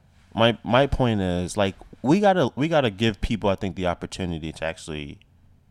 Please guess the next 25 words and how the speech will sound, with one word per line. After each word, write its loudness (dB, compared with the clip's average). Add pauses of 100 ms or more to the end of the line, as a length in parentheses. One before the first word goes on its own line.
(420)
to, -6
to -10
be -2
able -2
to -6
take -6
in -4
what -8
just -10
happened, -4
because -4
this -2
is -2
one 0
of -4
the -6
first, -6 (680)
one -4
of -2
the 2
rare -2
occasions -6
where -2
we've -6
experienced -6